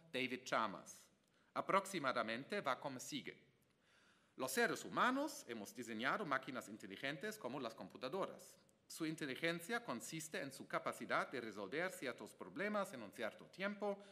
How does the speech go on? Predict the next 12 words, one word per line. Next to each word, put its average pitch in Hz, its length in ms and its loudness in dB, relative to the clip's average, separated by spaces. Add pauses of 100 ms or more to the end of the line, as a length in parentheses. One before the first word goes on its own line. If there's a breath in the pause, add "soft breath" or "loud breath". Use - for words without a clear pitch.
(100)
siguiendo 165 480 0
un 110 120 -2
conjunto 143 420 -6
de 110 100 -2
reglas 143 480 0
bien 107 220 -2
definidas. 110 640 -4 (480 soft breath)
La 143 140 8
inteligencia 180 640 0
de 143 100 2
la 117 120 4
máquina 170 540 0